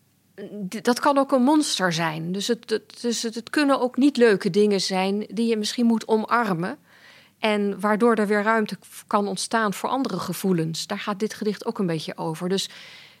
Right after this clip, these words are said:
dit is ook, ja, het vergeten en de, de, de, de, de, de no-, nostalgie en de droefheid die daarbij hoort, ehm, daar hoort,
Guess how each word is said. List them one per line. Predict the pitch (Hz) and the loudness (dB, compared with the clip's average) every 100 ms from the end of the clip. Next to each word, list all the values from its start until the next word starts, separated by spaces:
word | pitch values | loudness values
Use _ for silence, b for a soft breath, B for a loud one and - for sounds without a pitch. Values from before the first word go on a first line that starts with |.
| _ | _
dit | 285 185 185 247 262 | -14 -10 0 0 0
is | - | -2
ook, | 247 254 247 - _ _ _ _ _ _ _ 240 | 2 2 2 -6 _ _ _ _ _ _ _ 0
ja, | 262 254 | 2 2
het | 220 - | 0 -6
vergeten | 233 - 262 262 254 - 220 - | -6 0 2 4 2 2 -2 0
en | 202 | -2
de, | 196 196 196 b b b | 2 0 0 b b b
de, | 196 | -8
de, | 180 190 180 | -4 -4 -4
de, | 190 | -6
de, | 175 185 | -4 0
de | 196 | 2
no-, | 190 208 208 | 4 4 2
nostalgie | 208 247 - 226 - 285 247 | 2 2 2 0 4 4 6
en | |
de | 214 | 4
droefheid | 202 269 - 226 | 4 2 2 0
die | 214 202 | 0 0
daarbij | 196 190 185 | 2 2 2
hoort, | 180 190 220 302 - B B B - | 2 2 0 -4 -14 B B B -14
ehm, | - 208 202 202 - - - - - - | -8 -4 -2 -4 -6 -12 -14 -12 -12 -8
daar | - 240 | -2 0
hoort, | 226 247 240 - | 2 2 2 -6